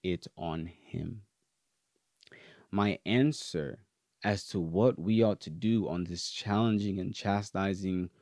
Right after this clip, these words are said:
road that God has set us on is to humble ourselves. This is literally what the Holy Spirit told me. "Humble ourselves under the mighty hand of God."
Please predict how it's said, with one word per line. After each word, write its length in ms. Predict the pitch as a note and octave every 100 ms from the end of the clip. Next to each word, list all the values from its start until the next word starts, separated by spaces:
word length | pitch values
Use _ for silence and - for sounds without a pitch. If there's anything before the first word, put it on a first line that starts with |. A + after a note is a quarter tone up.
| _ _ _ _ _ _ _ _ -
road 500 | F2+ G2 G2+ F2+ F2
that 160 | E2+
God 220 | F2 F2+ F2+
has 160 | E2+
set 240 | - F#2+ F#2+
us 160 | F2
on 420 | E2 E2+ E2 D#2+ A#2+ _ _ _ _ _ _ _ _ _ _ _ _ _ _ _ _ _ _ _ _ _ _ _ _ -
is 240 | G2+ - - -
to 360 | F#2 E2+ F2+ - _ _ _ _ _ _ _
humble 480 | - A#2+ A2+ A2 F#2
ourselves. 920 | F#2+ F#2+ G2 F#2 - F2+ E2 E2 F#2+
This 200 | G2+ A2
is 80 |
literally 380 | F#2+ G#2 G2 F#2
what 220 | F2 F2+
the 80 | -
Holy 140 | F2 E2
Spirit 260 | - E2+
told 160 | F2+ E2
me. 120 | E2 - - _ -
"Humble 500 | - A2+ A#2+ G#2+ G#2
ourselves 1000 | G2 G2 F#2 F2 - F2 E2 E2 F2 -
under 280 | F#2 F#2+ F#2
the 140 | F#2
mighty 460 | F2 E2 E2+ F2 E2
hand 320 | E2 D#2+ D#2
of 140 | D#2 -
God." 420 | E2+ D2+ D#2